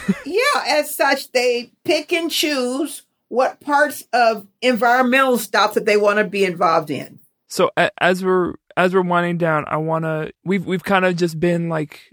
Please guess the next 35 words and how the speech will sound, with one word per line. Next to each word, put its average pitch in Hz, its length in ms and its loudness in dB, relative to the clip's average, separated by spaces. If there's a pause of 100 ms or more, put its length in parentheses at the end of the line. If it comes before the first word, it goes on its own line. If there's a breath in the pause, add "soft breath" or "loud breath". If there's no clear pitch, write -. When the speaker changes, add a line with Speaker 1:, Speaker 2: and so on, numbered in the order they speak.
(360)
Speaker 1:
mining 165 460 -2
for 156 180 -4
wisdom 165 460 -2
through 175 160 -4
this 160 160 -6
conversation 160 640 -4
and, 151 180 -6
and 151 240 -4
perspective 156 640 0
from 151 160 0
someone 151 280 2
who's 147 200 0
been 151 200 -2
doing 156 280 0
this 151 220 -4
for 147 440 -4 (200)
a 147 60 -2
much 156 260 2
longer 151 460 2
and 143 260 -4
in, 175 100 2
in 180 140 2
this 185 180 0
really 170 340 0
impactful 156 440 -2
way. 156 260 0 (480 soft breath)
But 165 160 0
what 196 140 2
we've 196 120 0
been 185 120 2
asking 175 280 -2
everybody 160 360 0
through 160 120 -6
this 156 140 -6
series, 156 560 0